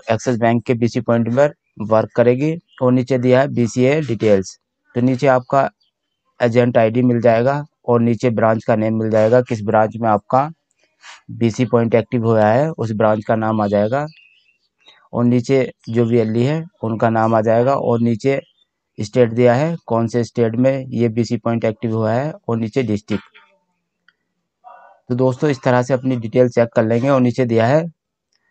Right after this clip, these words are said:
सर्विस एक्टिव under Axis Bank बीसी। तो दोस्तों, जो ये बीसी है, इसके अंदर कौन कौन सी सर्विस अभी एक्टिव की गई है, लाइव की गई है। यहाँ दिया है लोन प्रोडक्ट, तो दोस्तों, टू व्हीलर लोन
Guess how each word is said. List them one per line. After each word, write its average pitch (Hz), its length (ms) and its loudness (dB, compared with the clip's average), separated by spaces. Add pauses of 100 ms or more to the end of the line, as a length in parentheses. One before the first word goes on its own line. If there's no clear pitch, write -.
(140)
सर्विस 131 500 0
एक्टिव 120 440 -2 (120)
under 120 400 2
Axis 131 380 -2
Bank 120 280 0
बीसी। 104 460 -4 (320)
तो 120 80 -4
दोस्तों, 123 400 2 (260)
जो 123 220 -2
ये 131 160 2
बीसी 117 360 -2
है, 139 220 0 (320)
इसके 120 300 -6
अंदर 123 280 0
कौन 120 240 0
कौन 120 160 -2
सी 123 120 -4
सर्विस 120 400 -2
अभी 113 280 0
एक्टिव 113 340 -2
की 117 180 -4
गई 117 160 0
है, 135 100 2
लाइव 113 340 2
की 120 120 0
गई 113 180 0
है। 143 140 -4 (640)
यहाँ 120 220 0
दिया 127 200 4
है 160 140 2
लोन 120 300 4
प्रोडक्ट, 127 540 0 (1900)
तो 120 60 -6
दोस्तों, 131 360 0
टू 131 200 2
व्हीलर 123 220 6
लोन 123 320 2